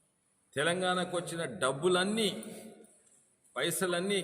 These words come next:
కేంద్ర ప్రభుత్వంవి, ఇక్కడికి వచ్చి పేరు మార్చుతారు, పథకాల పేరు.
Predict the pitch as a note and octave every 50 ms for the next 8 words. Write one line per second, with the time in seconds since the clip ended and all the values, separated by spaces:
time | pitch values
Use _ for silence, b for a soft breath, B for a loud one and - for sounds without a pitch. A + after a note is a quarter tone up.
0 | - - D3 D#3+ D#3+ D#3 C#3 - C#3+ C3 C3 B2 - A#2+ A2 G#2 G#2 A2+ C#3 C#3
1 | B2+ C#3 C#3+ - - - _ _ - - - - - F3 E3 C#3+ D#3+ D#3+ D#3 D#3
2 | - F3+ E3+ - - - C3 C3 B2+ C#3 C3 A#2+ A#2 A2 - - G#2+ F#2 F2 -
3 | - G#2+ G#2 - - A#2+ A#2 A2 A2 - G2 F2+ F2+